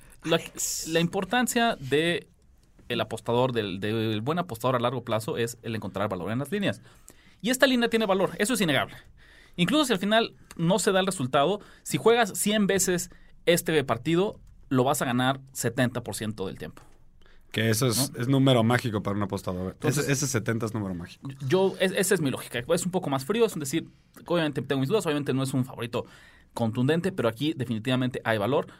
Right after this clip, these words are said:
Speaker 1: porque bien lo dijo Ulises, en un campo neutral no podemos decir que Atlanta sea un mejor equipo que Washington.
Speaker 3: Oye, fíjate que este año ha sido un año de, de cosas históricas en cuanto a líneas.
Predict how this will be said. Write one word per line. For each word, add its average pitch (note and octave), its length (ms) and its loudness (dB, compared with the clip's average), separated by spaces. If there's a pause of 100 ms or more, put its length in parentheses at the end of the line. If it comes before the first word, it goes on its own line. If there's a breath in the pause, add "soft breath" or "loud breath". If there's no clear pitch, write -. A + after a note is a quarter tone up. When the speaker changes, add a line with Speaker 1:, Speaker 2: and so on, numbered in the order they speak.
Speaker 1:
porque G#2+ 180 -6
bien A#2+ 140 0
lo G#2+ 60 -2
dijo G#2+ 200 -4
Ulises, D3 280 -4
en A#2+ 120 2
un B2+ 120 6
campo B2+ 300 -2
neutral G#2 420 -2
no A#2 200 0
podemos A2 400 0
decir - 380 -6 (400 soft breath)
que A#2+ 260 0
Atlanta G#2+ 440 -4
sea A2 280 -2
un A2 180 -2
mejor F#2+ 240 -4
equipo F#2 300 -12
que D#2+ 100 -12
Washington. - 360 -18
Speaker 3:
Oye, B2+ 200 0
fíjate E3+ 400 0
que A2+ 280 -8
este C3 260 -4
año D3 180 0
ha C#3 60 -2
sido D3 160 0
un C#3 100 0
año C#3 240 0
de, A2 280 0
de A2 140 -6
cosas B2+ 320 -4
históricas B2 560 -2
en G#2+ 80 -6
cuanto G2 240 -6
a G2 40 -4
líneas. A#2 500 -6